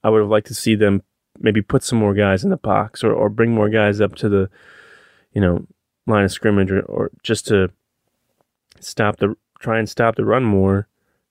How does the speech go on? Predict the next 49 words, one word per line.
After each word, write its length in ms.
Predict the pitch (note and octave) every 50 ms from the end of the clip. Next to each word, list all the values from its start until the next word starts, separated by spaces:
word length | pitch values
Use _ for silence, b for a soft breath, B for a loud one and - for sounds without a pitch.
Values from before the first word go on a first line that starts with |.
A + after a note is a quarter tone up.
| _ _ _
and 160 | A2 G2+ G2
make 200 | G2 G2 G2+ G2+ _ _ _ _ _ _ _
Jimmy 260 | - - G#2 G#2 G2+
G 160 | G2+ G#2+ G#2
beat 220 | G2+ G2+ A#2+ C#3+ -
them. 200 | - - - G#2+
And 100 | G#2+ -
I 60 | -
don't, 200 | G3+ G3+ C#3 - - -
I 80 | - A#2+
don't 140 | A#2+ A2+ A2
feel 100 | - A#2+
like 100 | A2+ G#2+
they 120 | - G#2+
did. 160 | G#2+ A2+ B2
Like, 180 | A#2+ A2 G#2+ G2+
he, 300 | - - A#2 A2 A2 A2
there 140 | G#2 A2+ A2+
was 120 | A2 G#2+
a 60 | A2
couple 240 | - - A2+ G#2+ A2+
times 420 | - - A#2 A2 A2 A2 A2+ G#2+ -
where, 260 | A2 A2 A2 G#2+ G#2 _ B B B B B B B B B B B B B B B B B _ _ _ _
yeah, 240 | - B2+ C3 A#2+ G2+
he, 180 | G2 G#2+ G#2
he 200 | G#2 A2+ A#2+ A2+
hit 140 | A2 A#2 A2+
some 160 | - - A2
guys, 440 | F#2+ G2 G2+ A#2 B2+ B2+ A#2 A2 G#2
but 260 | - - G#2 F#2+ F#2 F2+ _ _ _ _ _ _ _ _
he's 340 | B2+ - C3 A#2+ G#2+ -
not, 540 | - A2 G#2+ G2+ G#2 G#2+ A2 A2 G#2+ G#2 - _ _ _ _ _ _ _ _ _
he's 220 | _ B2+ A#2+ A2 G#2+
not 180 | A2+ A2 A2+
gonna 220 | A2+ A2 G#2 F#2+ F#2+ F#2+ F#2 F2+ _ _ _ _
gash 460 | - A2+ G#2+ G#2 G2+ A#2 D3+ - - -
you 260 | G#2 F#2+ G2+ A#2+ -
for 360 | - - G#2+ G2+ G2 F#2 F#2+
yards. 680 | - - G2+ A2 B2+ C3 A#2+ A#2 B2+ C3 - - - -
And 120 | B2+ A2+
if 120 | A2+ A2 -
he 140 | A2 A2+ C3+
is, 220 | D3 C#3+ C3+ B2+
then, 260 | C3 B2+ B2 A#2 - _
then 160 | - C#3 C3+
good 180 | B2+ C#3+ C#3
for 120 | - D3 C#3+
him. 240 | D#3 E3 B2+ G2 G2
But 240 | G#2 A2 G2+ -